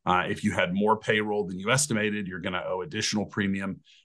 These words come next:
Uh, if you had less payroll than you estimated, then you would get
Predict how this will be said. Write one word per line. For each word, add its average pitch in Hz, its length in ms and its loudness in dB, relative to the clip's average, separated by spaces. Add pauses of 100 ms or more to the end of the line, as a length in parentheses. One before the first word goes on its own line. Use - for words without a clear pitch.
(100)
Uh, 87 180 2
if - 260 -2
you 95 120 0
had 87 300 0
less 110 260 0
payroll 98 460 -2
than 95 120 -10
you 95 140 -6
estimated, 90 600 -4
then 92 180 -8
you 90 120 -10
would 85 140 -12
get 90 200 -4